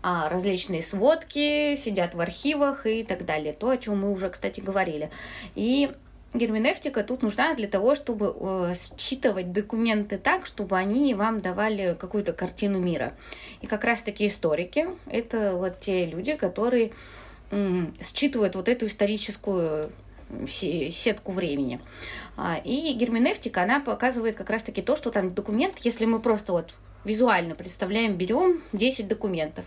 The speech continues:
мы их перед собой кладём и оставляем. Эти десять документов ничего не значат, потому что там может быть сводка просто. То есть там в документе написана дата рождения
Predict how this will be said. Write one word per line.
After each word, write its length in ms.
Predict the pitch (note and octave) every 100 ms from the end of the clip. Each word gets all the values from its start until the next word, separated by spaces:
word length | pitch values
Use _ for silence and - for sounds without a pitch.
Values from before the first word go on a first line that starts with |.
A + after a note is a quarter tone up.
| -
мы 180 | - G3+
их 80 | F#3
перед 240 | - F3 F3+
собой 300 | F3+ E3 D3+
кладём 400 | D#3 B3+ F#4+ F#4 - - - - - - - - - -
и 80 | -
оставляем. 640 | C#4 G#3+ F3+ D#3+ D3+ F3
Эти 220 | - B3+ B3+
десять 320 | C4 C4 G#3
документов 560 | G#3 A#3 E4 F4+ C4
ничего 480 | G3+ C#4+ F4+ C#4 A3+
не 140 | F#3 F3
значат, 300 | F#3 D#3+ -
потому 220 | - A3+
что 100 | -
там 100 | G3
может 180 | A#3+ A3
быть 120 | G#3
сводка 340 | - D#3+ - -
просто. 360 | - G2+ - F3+ -
То 60 | F#3
есть 120 | -
там 140 | F3
в 20 |
документе 480 | D#3 F3+ C#4 F4+ C4
написана 400 | G3+ F#3 F3 E3
дата 240 | E3 D#3+ D3+
рождения 720 | F3 F#3+ D4 F4+ D#4 C#4